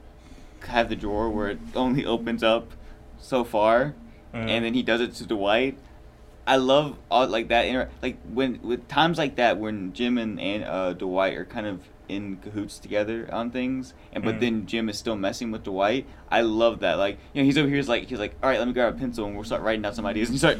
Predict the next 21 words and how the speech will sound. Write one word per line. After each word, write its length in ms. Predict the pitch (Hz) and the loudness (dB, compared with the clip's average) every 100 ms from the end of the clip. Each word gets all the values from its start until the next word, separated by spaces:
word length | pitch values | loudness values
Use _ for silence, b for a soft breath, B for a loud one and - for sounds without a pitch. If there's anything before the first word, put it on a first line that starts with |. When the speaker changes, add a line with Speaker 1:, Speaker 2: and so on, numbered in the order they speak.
| - | 2
Speaker 2:
Well, 140 | 147 | 0
'cause 280 | - 165 139 | 2 0 2
you 80 | 123 | 2
Speaker 1:
"Wait, 240 | 165 190 | 6 10
Speaker 2:
remember 220 | 180 170 143 | 10 6 6
Speaker 1:
wait, 120 | 175 | 6
wait, 220 | 165 - | 6 2
give 100 | 190 | 2
me 60 | 185 | 4
a 40 | |
second. 180 | 170 135 | 6 6
I'll, 180 | 147 151 | 4 4
I'll 60 | |
get, 180 | 165 185 | 2 4
I'll 100 | 151 | 4
get 140 | 170 226 | 4 4
in 100 | 208 | 6
there." 220 | 143 143 131 | 6 6 2
<laughs> 160 | - - | -6 -2
Speaker 2:
'Cause 120 | 131 | 2
remember, 260 | 147 143 | 4 4